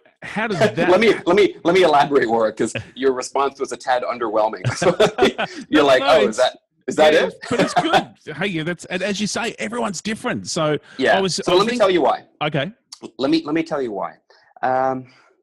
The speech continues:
Speaker 2: look, I've been, I've been doing this for a long time. So I've been running,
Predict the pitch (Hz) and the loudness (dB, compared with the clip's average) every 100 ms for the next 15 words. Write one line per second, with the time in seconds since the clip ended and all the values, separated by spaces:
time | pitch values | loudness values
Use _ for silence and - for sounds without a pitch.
0 | _ - 127 127 160 202 135 165 170 143 | _ -10 -2 -2 -2 -4 -4 -6 -6 -6
1 | 135 127 117 98 95 92 98 87 76 110 | -8 -8 -8 -8 -8 -12 -10 -12 -8 -8
2 | 120 123 110 107 104 104 | -6 -8 -8 -8 -10 -16